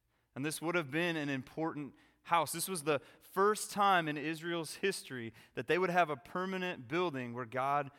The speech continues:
would dwell. It wouldn't be the tabernacle. It wouldn't be this mobile building. It would be a permanent place where God would dwell. And there were a lot of workers.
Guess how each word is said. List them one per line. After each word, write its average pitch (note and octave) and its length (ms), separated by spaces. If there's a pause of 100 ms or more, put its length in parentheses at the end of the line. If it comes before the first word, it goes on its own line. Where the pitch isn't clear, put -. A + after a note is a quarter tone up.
(160)
would C3+ 180
dwell. A2+ 480 (800)
It C3 60
wouldn't E3 340
be F3+ 480 (220)
the C#3+ 80
tabernacle. D3+ 640
It C3 40
wouldn't D#3+ 220
be E3+ 120
this D#3 260 (180)
mobile D#3 720
building. D3 460
It D3 180
would C#3+ 220
be D3 240
a B2 120
permanent E3+ 680 (240)
place B2+ 680 (560)
where C#3 120
God C3+ 440
would B2+ 180
dwell. A#2+ 260
And A#2+ 80
there D3 80
were D3+ 140
a C#3 60
lot C3 300
of D#3 60
workers. D3 580